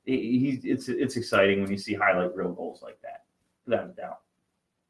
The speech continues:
Are you low on Ratcliffe? I like, I like Isaac Ratcliffe a lot. Uh, Isaac Ratcliffe is a guy, before the Flyers jumped up in the draft to number two, um, when they were looking at drafting, like, number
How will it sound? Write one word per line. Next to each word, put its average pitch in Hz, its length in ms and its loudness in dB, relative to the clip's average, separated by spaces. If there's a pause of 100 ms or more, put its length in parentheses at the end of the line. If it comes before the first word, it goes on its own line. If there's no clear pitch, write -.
(920)
Are 139 160 12
you 185 140 10
low 180 400 12
on 170 160 10
Ratcliffe? 139 720 6
I 135 140 8
like, 165 300 8
I 123 160 6
like 143 200 6
Isaac 131 340 4
Ratcliffe 139 460 4
a - 20 2
lot. 131 420 4
Uh, 107 460 2
Isaac 123 320 4
Ratcliffe 123 440 4
is 123 100 -2
a 117 40 0
guy, 113 500 8 (360)
before 156 300 4
the 139 60 6
Flyers 151 460 8
jumped 143 280 8
up 151 160 8
in 131 100 6
the 123 80 6
draft 120 680 4 (100)
to 110 260 4
number 135 320 2
two, 147 480 6 (160)
um, 101 420 4
when 110 140 4
they 120 140 6
were 127 100 6
looking 123 240 4
at 104 140 -2
drafting, 117 340 4
like, 107 140 2
number 110 260 2